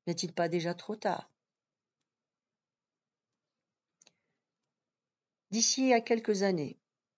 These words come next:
sur les territoires de Palestine, Israël vivront autant de Juifs que d'Arabes. Faut-il se résigner à la perspective d'une guerre à mort entre les deux communautés ? D'une guerre de religion ?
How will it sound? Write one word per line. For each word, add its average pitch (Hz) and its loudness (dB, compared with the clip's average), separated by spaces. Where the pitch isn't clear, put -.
sur - -4
les 180 2
territoires 196 0
de 180 0
Palestine, 190 -2
Israël 170 -2
vivront 165 -4
autant 196 -4
de 156 -4
Juifs 143 -10
que - -12
d'Arabes. - -8
Faut-il 190 -4
se 196 0
résigner 180 4
à 170 2
la 165 2
perspective 170 -6
d'une 165 -2
guerre 156 0
à 160 0
mort 202 0
entre 160 -6
les 165 0
deux 156 -2
communautés ? 165 -6
D'une 170 -4
guerre 170 4
de 165 -2
religion ? 190 -2